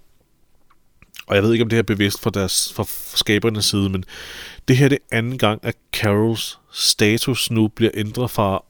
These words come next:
eller ændret til at blive, øh, ukendt, hvor vi ikke ved, hvad der sker med hende,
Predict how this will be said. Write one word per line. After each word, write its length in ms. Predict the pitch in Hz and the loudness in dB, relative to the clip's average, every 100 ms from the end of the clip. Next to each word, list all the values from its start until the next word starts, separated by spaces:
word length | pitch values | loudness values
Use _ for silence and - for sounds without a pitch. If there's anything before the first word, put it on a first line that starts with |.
| _ - | _ 0
eller 180 | 110 110 | 2 2
ændret 340 | 123 131 147 | 0 -2 -2
til 260 | - 123 120 117 | 0 0 0 -2
at 100 | 110 | -6
blive, 360 | 110 101 98 | -4 -2 0
øh, 120 | 95 95 | 0 0
ukendt, 460 | 165 - - - - - - - - _ | -2 -2 -8 -12 -20 -20 -20 -20 -20 _
hvor 80 | 104 | -2
vi 100 | 107 | 0
ikke 120 | 107 | 2
ved, 100 | 113 | 0
hvad 100 | 107 | 0
der 60 | 104 | -2
sker 240 | - 95 101 | -4 -4 -4
med 100 | 98 | -4
hende, 140 | 104 | -4